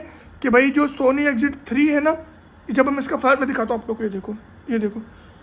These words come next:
इसका रुको मैं एआर का फायर करता हूँ, ये देख लो, ये देखो, इसका एम ऑटोमेटिकली ऊपर जा रहा है। आप लोग को दिखाता हूँ, देखना अभी ये एम इसका, ये लकड़ी क्रॉस कर जाएगा, ये देखो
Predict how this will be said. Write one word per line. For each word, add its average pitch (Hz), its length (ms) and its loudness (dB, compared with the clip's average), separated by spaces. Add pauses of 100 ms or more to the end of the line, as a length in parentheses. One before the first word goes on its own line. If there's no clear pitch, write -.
(500)
इसका - 200 -10
रुको 226 180 -2
मैं 226 120 -2
एआर 220 240 0
का 220 80 -6
फायर 208 200 -4
करता 208 240 -6
हूँ, 220 140 -2
ये 220 80 -4
देख 202 220 -6
लो, 214 60 -4 (1400)
ये 220 60 4
देखो, 208 220 -2 (880)
इसका - 280 -6
एम 359 180 2
ऑटोमेटिकली 320 500 4
ऊपर 269 220 4
जा 226 260 6
रहा 220 120 0
है। 185 180 -8
आप 220 140 -4
लोग 240 100 -2
को 240 40 -2
दिखाता 233 220 -2
हूँ, 254 100 -4
देखना 269 200 0
अभी 262 160 2
ये 262 100 0 (100)
एम 269 80 2
इसका, 302 320 2
ये 262 220 -2 (120)
लकड़ी 240 220 -2
क्रॉस 247 260 2
कर 226 160 -2
जाएगा, 214 300 -2 (920)
ये 220 60 0
देखो 208 280 0